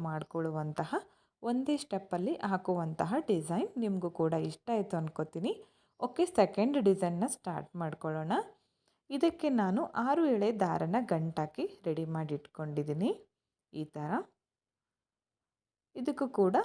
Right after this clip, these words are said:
ನೀಡಲ್ ಬಂದು ಟೆನ್, ಜೀರೋ ಪಾಯಿಂಟ್ ಸೆವೆನ್ ಫೈವ್ ಎಮ್ ಎಮ್. ಸೇಮ್ ನೀಡಲ್ನ ಯೂಸ್ ಮಾಡ್ತಿದ್ದೀನಿ. ಲೆವೆನ್ ಆದ್ರೂ ನಡೆಯುತ್ತೆ. ಸೀರೆಗೆ ಹಾಕ್ತಾ ಇದ್ರೆ ಸ್ಟಾರ್ಟಿಂಗಿಂದನೇ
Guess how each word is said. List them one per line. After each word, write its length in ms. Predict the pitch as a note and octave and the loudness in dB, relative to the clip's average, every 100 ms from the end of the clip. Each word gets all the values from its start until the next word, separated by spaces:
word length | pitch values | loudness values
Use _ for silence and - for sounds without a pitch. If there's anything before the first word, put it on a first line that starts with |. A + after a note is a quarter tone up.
| - | 0
ನೀಡಲ್ 380 | F#3+ F3+ F3 F3 | -2 0 2 0
ಬಂದು 300 | E3 D#3+ E3 F#4+ - | 0 0 2 0 0
ಟೆನ್, 280 | F3+ E3+ D4+ - | -4 -2 -4 -6
ಜೀರೋ 240 | - A#3+ G#3 | 2 2 2
ಪಾಯಿಂಟ್ 340 | G#3 F#3+ F#3+ - | 2 2 2 0
ಸೆವೆನ್ 320 | F3 E3 E3 | 0 0 -4
ಫೈವ್ 340 | - D3+ G3+ - | -4 -4 -4 -4
ಎಮ್ 180 | G3+ E3+ | -4 -4
ಎಮ್. 140 | D3 - _ _ _ _ _ _ _ - | -6 -8 _ _ _ _ _ _ _ -4
ಸೇಮ್ 320 | A#3 A#3 D4+ | 0 0 0
ನೀಡಲ್ನ 440 | A3 F3+ E3+ E3+ F4+ - | 0 0 0 0 -2 -2
ಯೂಸ್ 300 | G3 D#3+ D#3 | -2 -2 -2
ಮಾಡ್ತಿದ್ದೀನಿ. 560 | F3 D#3+ D#3 D#3 D#3+ A#3 F#4+ | -2 -2 -2 -2 2 4 6
ಲೆವೆನ್ 380 | B3 E3+ F#3+ | 4 4 0
ಆದ್ರೂ 220 | G3+ G3 D#4+ | 2 2 2
ನಡೆಯುತ್ತೆ. 540 | B3 E3 F3+ F3 F#3+ F4 - _ _ _ _ _ _ _ _ _ _ _ _ _ _ _ _ - | 0 0 0 -2 -6 -8 -8 _ _ _ _ _ _ _ _ _ _ _ _ _ _ _ _ 0
ಸೀರೆಗೆ 380 | D4 D4 C#4+ C#4+ | 2 2 2 2
ಹಾಕ್ತಾ 380 | G#3+ G#3 - | 2 0 0
ಇದ್ರೆ 220 | G3+ F#3+ A3 | 0 4 2
ಸ್ಟಾರ್ಟಿಂಗಿಂದನೇ 840 | A3 G3 E3 F3+ E3+ E3+ E3+ F#3 | 2 0 0 -2 -2 0 0 0